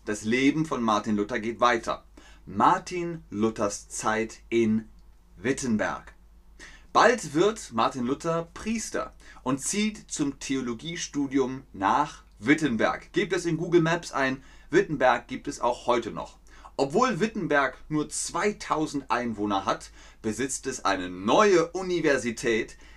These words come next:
an der sich viele Gelehrte tummeln. Luther wird ein sehr guter Bibelexperte. Kaum jemand scheint das wichtigste Buch der Christen in Wittenberg besser zu kennen als er. Doch,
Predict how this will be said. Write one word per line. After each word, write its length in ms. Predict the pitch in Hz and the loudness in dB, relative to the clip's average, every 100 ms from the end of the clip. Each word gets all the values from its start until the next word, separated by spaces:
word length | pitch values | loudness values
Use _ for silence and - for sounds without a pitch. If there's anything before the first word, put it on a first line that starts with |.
| - | -4
an 160 | 120 | -2
der 160 | 120 120 | 2 0
sich 240 | 117 110 | 0 -6
viele 420 | - - 156 147 139 | -10 -10 -4 0 0
Gelehrte 680 | 113 104 101 101 117 104 - - | 2 2 2 0 0 -2 -2 -14
tummeln. 440 | - 156 123 82 - - - - | -2 0 0 -4 -10 -20 -20 -12
Luther 540 | 101 135 202 196 175 151 | 6 8 8 6 2 2
wird 220 | 135 - | -2 0
ein 200 | 107 104 | 0 0
sehr 340 | 92 135 151 | 0 2 2
guter 480 | 147 127 117 117 104 - - | 0 -6 2 2 2 -4 -14
Bibelexperte. 1700 | 104 143 202 160 110 90 - - 101 - - 95 90 85 107 135 220 - - - | -10 -6 -2 2 2 2 -6 -8 -8 -8 -8 -4 -4 -2 -2 0 -4 -14 -20 -6
Kaum 380 | - 175 262 247 | 6 8 8 4
jemand 360 | 208 196 175 | 0 2 0
scheint 300 | 165 147 151 | 2 2 2
das 380 | 139 131 131 139 | 0 -4 -8 -4
wichtigste 680 | 220 311 - 254 220 - 196 | 2 2 2 -6 -6 0 0
Buch 320 | 160 175 165 | 2 0 0
der 160 | 160 139 | 2 0
Christen 440 | - 147 147 - | 2 -2 -2 -4
in 300 | 110 110 110 | 0 0 2
Wittenberg 600 | 139 202 147 113 113 120 - - - | 0 0 0 0 0 0 -6 -20 -16
besser 540 | 107 170 190 - 151 | 4 8 8 6 -2
zu 240 | - 135 113 | -2 -8 -8
kennen 540 | - 139 131 120 113 - - | -2 -2 0 -2 -4 -10 -6
als 460 | 104 107 113 - - | 0 2 0 -4 -4
er. 380 | 120 107 78 60 - - - - | 0 2 0 -4 -14 -20 -20 -2
Doch, 360 | 107 131 - | 0 0 -2